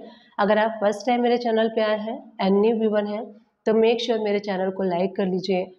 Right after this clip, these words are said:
शेयर कर लीजिए। आ, आप मेरे चैनल को शेयर कर सकते हैं अपने फैमिली मेम्बर में, अगर कोई अकाउंट्स का वर्क सीखना चाहता है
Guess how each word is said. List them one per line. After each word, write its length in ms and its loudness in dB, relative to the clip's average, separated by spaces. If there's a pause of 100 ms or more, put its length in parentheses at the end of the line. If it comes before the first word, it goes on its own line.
(240)
शेयर 300 2
कर 140 0
लीजिए। 580 -2 (260)
आ, 60 0
आप 380 0
मेरे 140 2
चैनल 220 -4
को 140 -2
शेयर 260 0
कर 140 -2
सकते 340 -4
हैं 200 -2 (200)
अपने 220 -4
फैमिली 360 2
मेम्बर 320 2
में, 140 2
अगर 220 2
कोई 160 2
अकाउंट्स 360 0
का 140 -2 (100)
वर्क 200 0
सीखना 300 -2
चाहता 360 -2
है 160 -4